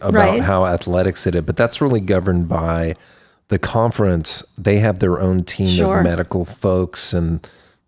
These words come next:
Speaker 1: they say, "This is how we're gonna do
Speaker 2: Mm-hmm.
Speaker 1: it," and they're kinda governed by that.
Speaker 2: Right.
Speaker 1: But, but how does it work for you being under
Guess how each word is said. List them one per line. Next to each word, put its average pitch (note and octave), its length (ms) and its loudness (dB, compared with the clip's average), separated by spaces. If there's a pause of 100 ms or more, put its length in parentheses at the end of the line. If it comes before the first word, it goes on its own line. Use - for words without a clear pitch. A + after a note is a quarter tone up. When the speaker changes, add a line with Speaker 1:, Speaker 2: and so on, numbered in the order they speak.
Speaker 1:
they F2+ 320 0
say, F2+ 380 -2
"This F2 320 -4
is F2+ 120 -4
how F2 140 -2
we're F2 140 -4
gonna E2+ 240 0
do F2 300 2
Speaker 2:
Mm-hmm. - 260 0
Speaker 1:
it," F#2 60 -4
and E2+ 460 -4 (220)
they're F#2 160 0
kinda F#2+ 240 0
governed F2 300 2
by D#2 180 -4
that. D#2+ 300 -2
Speaker 2:
Right. G3 220 2
Speaker 1:
But, F#2+ 120 2 (380)
but G2+ 180 0
how A#2 120 0
does A#2 140 0
it G2 80 0
work G#2+ 160 0
for - 160 -2
you G2 240 2
being E2+ 280 2
under E2 600 0